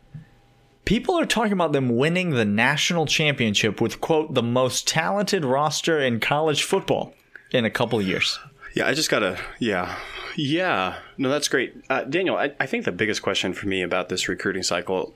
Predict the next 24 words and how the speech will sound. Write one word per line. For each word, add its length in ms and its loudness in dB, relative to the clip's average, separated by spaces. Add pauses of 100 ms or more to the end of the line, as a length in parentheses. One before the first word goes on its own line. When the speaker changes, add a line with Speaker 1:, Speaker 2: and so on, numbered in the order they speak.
Speaker 2:
so 160 0
not 240 0
only 340 0 (320)
do 140 0
they 160 2
have 400 0
a 100 0
bunch 480 0
of 160 -2
kids, 220 0
and 160 2
yes, 260 0
right 240 0
now, 300 0
are 160 0
they 420 0 (100)
leaps 460 -2
and 240 0
bounds 320 0
ahead 220 0
of 80 -4
others? 520 -2 (540)
Correct. 560 0 (300)
Y-, 60 -18